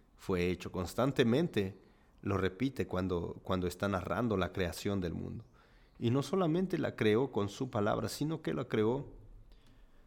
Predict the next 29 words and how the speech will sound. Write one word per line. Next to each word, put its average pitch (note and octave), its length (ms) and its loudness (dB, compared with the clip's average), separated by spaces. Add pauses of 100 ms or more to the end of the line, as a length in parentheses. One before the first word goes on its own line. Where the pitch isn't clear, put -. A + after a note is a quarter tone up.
(380)
para F#2 220 -2
su - 220 -6
gloria. F#2 460 -2 (1500)
Creó A2 280 2
al A#2+ 140 4
hombre D3+ 300 2
para F#2+ 260 0
que F#2+ 140 -4
el F2+ 100 -2
hombre G#2+ 240 2
tuviera G2 340 -2
una G#2 160 0
relación F#2+ 880 -2 (640)
con F#2 200 0
él. F#2 280 -2 (280)
Él B2+ 380 -2
envió G#2 460 0
a B2 40 2
su - 340 -6
único C#3+ 500 2
Hijo D#3 280 0
Jesucristo F#2+ 640 -4
a - 20 -4
morir F#2+ 400 -2
por G2+ 160 -8
nosotros. - 640 -10 (720)
Así - 220 -4
que D3+ 120 2
nosotros A2+ 800 -2